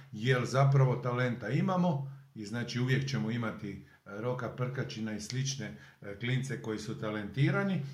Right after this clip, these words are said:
i uvijek će neko nam iskočiti. Međutim, ovaj, fali nam ove srednje klase igrača koja bi nam držala klubove na jednoj višoj razini.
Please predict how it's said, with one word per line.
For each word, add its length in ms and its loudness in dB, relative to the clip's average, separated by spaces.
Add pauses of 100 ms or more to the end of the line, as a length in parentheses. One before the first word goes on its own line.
(160)
i 160 0
uvijek 220 6
će 120 2
neko 280 4
nam 200 0
iskočiti. 760 0 (220)
Međutim, 680 4 (400)
ovaj, 560 0
fali 360 6
nam 280 12
ove 280 10
srednje 500 4
klase 380 0
igrača 560 4 (200)
koja 300 0
bi 120 0
nam 200 0
držala 500 4
klubove 520 4 (280)
na 280 -2 (100)
jednoj 280 -2
višoj 380 0
razini. 680 4